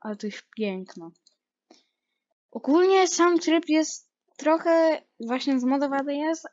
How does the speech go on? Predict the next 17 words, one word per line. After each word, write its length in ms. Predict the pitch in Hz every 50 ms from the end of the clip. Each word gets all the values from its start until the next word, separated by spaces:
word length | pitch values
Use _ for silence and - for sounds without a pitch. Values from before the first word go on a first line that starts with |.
| _ _
ale 440 | 262 277 302 311 311 311 302 302 294
nie 120 | 285 285
można 300 | 277 269 269 254 254 247
na 60 | 240
przykład 280 | 226 226 226 - 214 -
zablokować 640 | 214 202 190 190 190 208 - - 240 240 262 262 -
mapek. 720 | 320 330 339 339 330 - - 294 285 277 - - - - _ _ _ _ _ _ _ _ _ _ _
Zrobiłem 420 | - 240 240 226 254 254 254 247 247
szybko 380 | - - 233 - - - 240
rebirfa, 720 | 233 233 247 247 294 302 294 294 - - 277 269 269 269 262 - _ _ _ _ _ _ _ _ - - _ _ _ _ _ _ _ - - -
em, 440 | - 165 226 240 233 240 240 240 214
bo 120 | 226 233
można 320 | 233 233 233 214 226 226 226
zrobić 280 | 220 220 208 208 -
coś 180 | - 240 240 -
takiego, 420 | - 269 269 - 285 277 269 262
o. 260 | 254 165 226 220 233